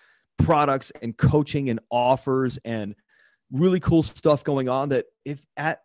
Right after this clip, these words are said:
a certain point in your life you feel like you need something, we've got something for you.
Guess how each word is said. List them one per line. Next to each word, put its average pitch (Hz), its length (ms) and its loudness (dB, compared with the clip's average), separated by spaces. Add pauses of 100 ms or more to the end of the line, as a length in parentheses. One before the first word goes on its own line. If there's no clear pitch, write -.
(120)
a 131 80 -6
certain 151 420 -4
point - 360 -4
in 127 100 -4
your 127 140 0
life 117 400 0
you 117 80 -8
feel 123 180 -2
like 120 160 0
you 110 80 -8
need 117 160 -8
something, 143 480 -6 (140)
we've 113 120 0
got 117 160 4
something 110 240 -2
for 110 280 -2
you. 107 120 -10